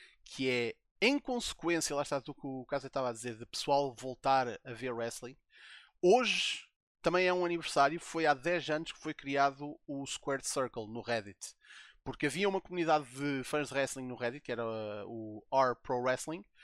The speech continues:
só que o facto do pessoal querer falar sobre a promo do C M Punk e não poder nesse Reddit, fez com que, pá, dois gajos criassem o Squared Circle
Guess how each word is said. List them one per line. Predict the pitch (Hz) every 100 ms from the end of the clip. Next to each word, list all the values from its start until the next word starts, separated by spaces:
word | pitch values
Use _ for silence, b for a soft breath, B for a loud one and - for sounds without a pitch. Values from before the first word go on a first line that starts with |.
| B B B
só | - - 160
que | - 170 156 139 - _ -
o | 143
facto | - 190 -
do | 180
pessoal | - 165
querer | - 170 190
falar | - 160 170 165
sobre | - 151 147
a | 143
promo | 156 151
do | 143
C | 139 151
M | 139
Punk | 135 127 -
e |
não | 131 190
poder | - 165 135 131 131
nesse | 135 131 131 -
Reddit, | 127 123 151 _ _ B B B
fez | - - 156
com | 170 160
que, | - 156 151 143 139 131 95 117 120 - - -
pá, | - 147
dois | 123 139 127
gajos | 151 -
criassem | 147 147 147 151
o | 143 127
Squared | - 147 143 -
Circle | 147 143 175